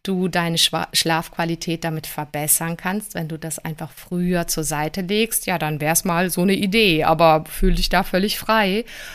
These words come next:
Und eins, also aus dieser Regel drei zwei eins, bedeutet für mich idealerweise so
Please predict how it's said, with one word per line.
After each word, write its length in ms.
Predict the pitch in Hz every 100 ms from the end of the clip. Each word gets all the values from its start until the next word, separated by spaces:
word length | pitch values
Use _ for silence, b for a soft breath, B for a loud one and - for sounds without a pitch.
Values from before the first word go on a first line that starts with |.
| B
Und 320 | - 202 -
eins, 480 | 170 175 220 302 -
also 200 | - 196
aus 140 | 202 -
dieser 280 | 190 190
Regel 300 | 185 196 202
drei 280 | 202 180 180
zwei 260 | 185 - 185
eins, 420 | 175 180 185 - B B B
bedeutet 440 | 175 185 175 -
für 160 | - 190
mich 360 | 185 180 180 - B B B B
idealerweise 840 | - 165 180 165 185 202 185 180 180
so 260 | 170 180